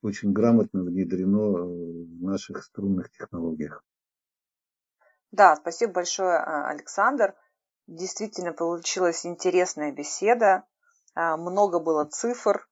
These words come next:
Speaker 2: много доводов, много сравнений. А, мы поговорили, а, и про, а,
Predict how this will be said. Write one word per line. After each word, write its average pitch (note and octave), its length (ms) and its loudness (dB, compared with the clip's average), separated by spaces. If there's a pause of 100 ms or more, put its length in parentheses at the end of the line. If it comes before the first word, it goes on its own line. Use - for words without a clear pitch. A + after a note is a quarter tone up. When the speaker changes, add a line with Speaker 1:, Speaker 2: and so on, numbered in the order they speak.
(140)
Speaker 2:
много E3 360 -2
доводов, F3+ 720 2
много E3 380 -6
сравнений. F3 960 -6 (380)
А, D3+ 320 0
мы D#3 140 -8
поговорили, E3 840 2
а, C#3+ 320 -2
и E3 320 -12
про, D3+ 300 -2 (400)
а, - 420 -4